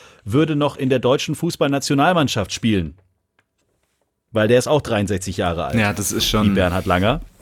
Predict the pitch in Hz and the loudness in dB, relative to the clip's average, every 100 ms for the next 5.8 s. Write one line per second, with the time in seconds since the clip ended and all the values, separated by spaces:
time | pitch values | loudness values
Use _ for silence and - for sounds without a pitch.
0 | - - - - - - 117 127 127 147 | -20 -20 -20 -18 -16 -6 -4 0 2 2
1 | - 156 139 113 95 85 - - - - | 2 0 0 0 0 0 -4 -18 -18 -18
2 | - 120 113 104 104 98 95 - _ _ | -10 -4 -2 0 0 -2 -6 -16 _ _
3 | 90 78 - 131 123 120 113 117 107 - | -10 -8 -2 0 4 4 4 0 -2 -4
4 | - - 120 117 117 120 113 - 120 117 | -14 -2 0 2 0 0 -4 -2 -4 -2
5 | - - - 131 165 165 170 160 | -6 -6 0 2 2 2 0 -2